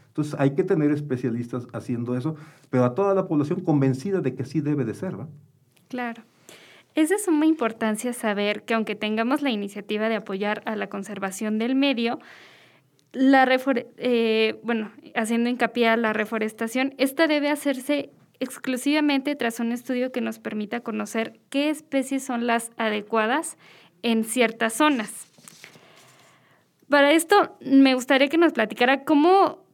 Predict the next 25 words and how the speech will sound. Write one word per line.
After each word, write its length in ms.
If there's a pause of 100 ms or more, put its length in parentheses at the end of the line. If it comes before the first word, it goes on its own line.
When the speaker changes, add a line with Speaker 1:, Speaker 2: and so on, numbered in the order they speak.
(100)
Speaker 2:
perjudica 680
a 40
la 160
biodiversidad 960
el 200
hacer 280
una 520 (180)
reforestación 1080
incorrecta 760 (580)
al 220
plantar 440
especies 640 (120)
no 240
nativas 600 (120)
o 100
especies 560
invasoras. 800 (340)
Speaker 1:
Son 520
dos 160
cosas 400
o 60
tres 200
cosas 320
distintas 640
ahí. 280